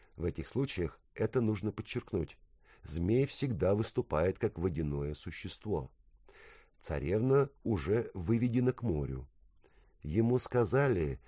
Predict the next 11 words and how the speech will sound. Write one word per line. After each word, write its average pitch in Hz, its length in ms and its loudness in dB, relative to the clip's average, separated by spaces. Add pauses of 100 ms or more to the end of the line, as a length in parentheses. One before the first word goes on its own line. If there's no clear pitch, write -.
(140)
что - 300 0
у 113 60 2
царя 110 420 2
их 120 200 0
одна 110 520 4
и 123 100 4
есть 135 420 -2
дочь, 76 520 -6 (360)
прекрасная 127 680 0
царевна, 101 760 -2 (260)
Полюша, 120 760 -2